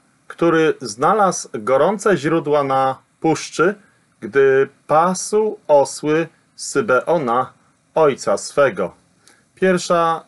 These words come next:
Księga Mojżeszowa, trzydziesty szósty rozdział, dwudziesty czwarty werset. Dzień z życia Ana. Kto to był Ana?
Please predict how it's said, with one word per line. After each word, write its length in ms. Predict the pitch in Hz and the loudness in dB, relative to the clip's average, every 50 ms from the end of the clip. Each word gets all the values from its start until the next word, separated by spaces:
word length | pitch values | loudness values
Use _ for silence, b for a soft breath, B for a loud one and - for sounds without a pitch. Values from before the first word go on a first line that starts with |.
| - - | -20 -18
Księga 680 | - - - 147 139 143 143 131 139 143 139 139 135 - _ | -14 -8 -6 -4 -4 -4 -4 -2 -2 0 0 0 -2 -6 _
Mojżeszowa, 1000 | 123 120 127 127 131 131 127 110 107 120 120 117 - - 165 170 151 131 117 113 | -12 -8 -4 -2 -2 -2 -2 -4 -4 -4 -4 -4 -4 -4 -4 -2 -2 -2 -2 -2
trzydziesty 680 | - - - 120 107 104 131 147 139 - - - 139 127 | -4 -8 -16 -16 -10 -6 -6 -6 -6 -6 -8 -10 -10 -10
szósty 580 | - - 123 120 - - _ - 113 113 113 - b b b b b b b b b | -8 -8 -8 -8 -8 -8 _ -4 -4 -4 -4 -6 b b b b b b b b b
rozdział, 500 | 117 117 131 147 143 131 139 147 139 135 | -2 0 0 0 -2 -2 -2 -2 -2 -2
dwudziesty 540 | 123 120 120 110 117 120 117 - - 123 117 | -4 -6 -8 -6 -4 -4 -6 -6 -10 -14 -14
czwarty 680 | - - 110 101 101 98 - - - 113 110 107 107 - _ _ _ _ _ _ _ | -8 -6 -4 -4 -4 -4 -6 -8 -6 -6 -4 -4 -6 -8 _ _ _ _ _ _ _
werset. 760 | - 95 92 92 113 135 127 107 - - - - - _ _ _ _ _ _ _ _ _ _ _ _ _ _ _ _ _ _ _ _ _ - | -18 -16 -8 -2 -2 0 0 -2 -4 -10 -14 -16 -18 _ _ _ _ _ _ _ _ _ _ _ _ _ _ _ _ _ _ _ _ _ -16
Dzień 420 | 110 113 143 180 202 220 214 208 - _ _ _ _ _ _ - | -10 -4 -2 -2 -2 -2 -4 -6 -10 _ _ _ _ _ _ -16
z 260 | 117 101 92 95 95 | -14 -14 -12 -14 -12
życia 600 | 101 113 135 143 139 - - 139 135 131 135 135 - _ _ _ _ _ _ _ | -8 -6 -4 -4 -4 -2 -2 0 0 -2 -4 -6 -12 _ _ _ _ _ _ _
Ana. 340 | - 139 131 107 - 82 69 - _ _ _ _ _ _ _ _ _ _ _ _ _ _ _ _ _ _ _ _ _ _ _ _ _ - - | -2 -2 -2 -2 -4 -6 -10 -14 _ _ _ _ _ _ _ _ _ _ _ _ _ _ _ _ _ _ _ _ _ _ _ _ _ -20 -16
Kto 180 | - - 117 | -10 -8 -8
to 140 | 101 - 117 | -6 -6 -4
był 200 | 117 135 156 156 - | -4 -4 -6 -6 -4
Ana? 360 | 165 143 131 110 92 73 | -4 -4 -4 -4 -6 -8